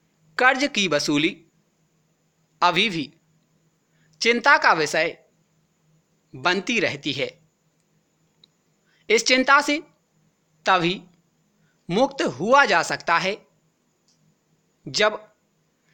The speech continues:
सरकारी बैंकों को फंसे कर्ज के मामले में जवाबदेह बनाया जाएगा। इसके लिए जरूरी हो तो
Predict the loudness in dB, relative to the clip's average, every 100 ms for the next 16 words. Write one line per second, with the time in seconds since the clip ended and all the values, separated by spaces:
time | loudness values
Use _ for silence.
0 | _ -4 -2 2 4 4 4 2 0 0
1 | 0 -2 -10 _ _ _ _ _ _ _
2 | _ _ _ _ -8 -4 -2 -2 -4 _
3 | _ _ _ _ _ _ _ _ 0 0
4 | 2 2 2 4 2 2 2 0 -4 -12
5 | _ _ _ _ _ _ _ _ _ _
6 | -12 -2 2 4 2 0 -4 -4 -14 _
7 | _ _ _ _ _ _ _ _ -10 -2
8 | 0 2 2 2 0 -2 -2 -6 -8 _
9 | _ _ _ _ _ _ _ _ _ _
10 | _ _ _ -8 -4 -2 0 0 -2 -6
11 | _ _ _ _ _ _ _ _ _ -2
12 | 0 2 2 2 2 0 0